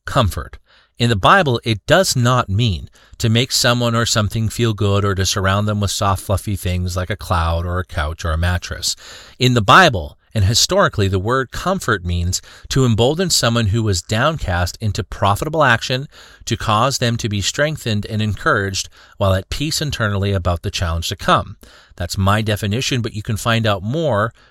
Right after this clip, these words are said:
when you look at Strong's G three eight seven four for more information.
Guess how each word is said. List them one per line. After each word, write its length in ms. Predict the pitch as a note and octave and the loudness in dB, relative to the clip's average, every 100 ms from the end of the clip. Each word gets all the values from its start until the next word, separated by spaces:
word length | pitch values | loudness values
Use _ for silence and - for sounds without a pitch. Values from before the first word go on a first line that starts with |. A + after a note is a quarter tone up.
| - | -6
when 100 | G#2 | -2
you 100 | F#2+ | 0
look 160 | G2+ A2 | 0 0
at 120 | G2 | -2
Strong's 540 | - - A2 A2+ G2 | -2 2 2 2 0
G 520 | F#2 - A#2+ G2+ G#2+ - _ | -4 -2 -2 0 -2 -6 _
three 320 | _ G#2 A2 A2+ | _ -4 -2 -2
eight 260 | G#2 G#2 | -4 -6
seven 320 | - G#2+ F2+ F2+ | -2 -2 0 -2
four 400 | - C3 F2+ F2 | -4 -2 -2 -4
for 160 | G2+ | -2
more 200 | F2+ E2+ | -2 -2
information. 640 | E2 F#2+ F#2+ G2+ - D2+ | -2 -2 0 0 -2 -8